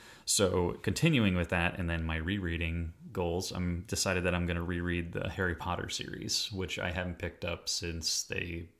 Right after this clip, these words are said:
finished up when I was in high school. So we just found a box set version of the paperbacks not too long ago that was decently priced. So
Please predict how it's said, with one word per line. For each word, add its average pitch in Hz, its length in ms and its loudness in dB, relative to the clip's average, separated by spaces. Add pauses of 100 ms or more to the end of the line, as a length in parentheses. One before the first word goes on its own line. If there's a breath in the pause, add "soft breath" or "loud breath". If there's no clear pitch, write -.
finished - 400 -6
up 104 140 -8 (100)
when - 100 -6
I - 60 -6
was - 120 -8
in 107 60 -10
high - 160 -8
school. - 400 -8 (540 loud breath)
So 90 260 4
we 92 120 4
just 98 240 4
found 98 600 4 (100)
a 85 460 0 (100)
box - 260 2
set 131 200 2 (220)
version 131 640 -2 (240)
of 92 320 -2
the 92 100 -2
paperbacks 85 760 -2 (280)
not 92 240 -6
too 92 160 -2
long 85 180 -2
ago 85 520 -2
that 92 120 -4
was 90 200 -6 (320)
decently 90 460 -6
priced. - 480 -4 (480 loud breath)
So 90 680 4